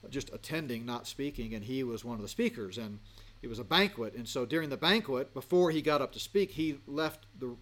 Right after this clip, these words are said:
the big banquet room, went out in the hall, and he did an interview, a live feed interview on C N N. And it was right after nine eleven, and so they were, there's a lot of talk about Osama bin Laden, and so they had, it was one of those split screens, I saw this later, where they had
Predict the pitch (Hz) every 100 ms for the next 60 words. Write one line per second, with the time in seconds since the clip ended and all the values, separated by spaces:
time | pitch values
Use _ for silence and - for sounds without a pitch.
0 | 113 117 139 131 - 156 175 120 123 131
1 | 135 139 120 107 185 175 143 127 123 131
2 | 127 170 185 127 131 123 143 160 156 -
3 | 190 170 131 120 127 123 113 - 151 139
4 | 151 160 92 - - - - - 117 117
5 | 156 175 160 156 147 139 147 139 143 135
6 | 135 127 117 131 120 123 113 110 - -
7 | - 131 147 - 139 131 123 127 123 -
8 | 139 131 120 131 120 120 123 120 123 113
9 | 101 - - - 135 131 127 131 110 -
10 | 135 120 135 127 117 - - - - 139
11 | - - 135 135 131 123 123 113 131 123
12 | 113 - 131 131 117 110 - - - 127
13 | 123 120 117 113